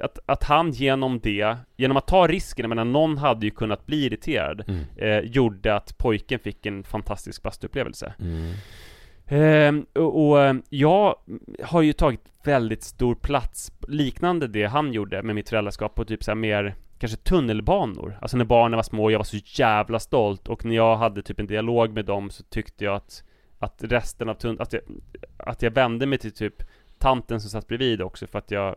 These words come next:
Speaker 1: nästan utgick ifrån att hon skulle bli lika charmad av mitt barn som jag blev.
Speaker 2: Just det.
Speaker 1: Och lite den grejen körde han, fast i en mycket tajtare miljö i bastun,
Speaker 2: Mm.
Speaker 1: samtidigt som han gjorde det med vattenleken.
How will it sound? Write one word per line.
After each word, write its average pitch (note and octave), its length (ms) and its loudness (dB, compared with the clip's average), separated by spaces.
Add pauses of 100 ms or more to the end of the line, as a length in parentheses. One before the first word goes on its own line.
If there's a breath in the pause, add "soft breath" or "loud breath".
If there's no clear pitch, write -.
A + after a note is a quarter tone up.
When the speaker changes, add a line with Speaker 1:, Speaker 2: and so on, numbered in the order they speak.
Speaker 1:
nästan A2 440 -6
utgick A2+ 320 -4
ifrån G2+ 160 -8
att - 100 -8
hon A2+ 340 -6 (240)
skulle A2 240 -8
bli A2 100 -2
lika G#2+ 260 -4
charmad A2 520 0
av F#2+ 100 -2
mitt G2 260 -8
barn G2 260 -2
som G#2+ 140 -6
jag B2+ 220 -2
blev. - 240 -8
Speaker 2:
Just G2+ 240 2
det. - 100 -10 (580 loud breath)
Speaker 1:
Och C3 100 2
lite C3 180 2
den D3+ 160 2
grejen A2 200 2
körde A2 200 2
han, A#2+ 500 0
fast A2+ 220 -6
i A2 40 0
en A2 80 0
mycket G#2 520 -4
tajtare A2 460 0
miljö A#2 400 2
i A2+ 140 -2
bastun, - 400 -2
Speaker 2:
Mm. F2 120 -8 (100)
Speaker 1:
samtidigt A#2 540 0
som - 80 -8
han A#2 80 0
gjorde G#2 100 -2
det G2 40 -6
med G2+ 100 -6
vattenleken. A#2+ 640 -6